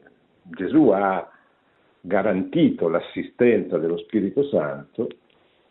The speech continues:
quando i, il Papa e i vescovi par-, parlassero in tema di, di fede e di morale, impegnando la propria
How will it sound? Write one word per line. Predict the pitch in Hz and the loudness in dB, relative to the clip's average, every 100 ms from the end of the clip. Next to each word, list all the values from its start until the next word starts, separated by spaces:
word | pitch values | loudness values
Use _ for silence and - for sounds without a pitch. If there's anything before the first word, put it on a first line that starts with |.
| _ _ _ _ _ | _ _ _ _ _
quando | - 127 95 82 85 76 67 - _ _ | 2 2 0 -2 -2 -2 -6 -16 _ _
i, | 90 85 82 76 76 73 69 | -8 -6 -6 -6 -8 -10 -12
il | 67 - - - - - _ | -14 -20 -20 -20 -20 -20 _
Papa | 107 95 - 76 69 - _ _ _ | 0 0 -4 -10 -10 -12 _ _ _
e | 90 | 0
i | 135 | 2
vescovi | 147 78 - - 101 120 127 | 4 2 -2 -2 0 2 0
par-, | - 90 78 71 - | 0 -2 -2 -8 -4
parlassero | - 127 104 73 - - 98 113 139 - _ _ _ _ _ _ _ _ _ - | -2 0 0 -4 -8 -2 2 2 0 -4 _ _ _ _ _ _ _ _ _ -12
in | 90 85 | -10 -4
tema | - 104 90 | 0 0 0
di, | 80 80 78 76 71 73 73 | -4 -4 -6 -8 -12 -18 -20
di | 73 - | -20 -2
fede | 107 107 80 82 71 - _ _ _ _ - | 2 2 2 -2 -2 -8 _ _ _ _ -10
e | 85 | -8
di | 82 85 | -6 -2
morale, | 113 113 71 71 85 123 - _ _ _ _ _ | 2 2 0 -4 -4 -4 -8 _ _ _ _ _
impegnando | 98 95 156 135 71 76 90 135 | -6 0 2 2 0 -2 2 4
la | 90 | 2
propria | - 98 98 - 90 78 78 | -2 -2 -2 0 0 0 -6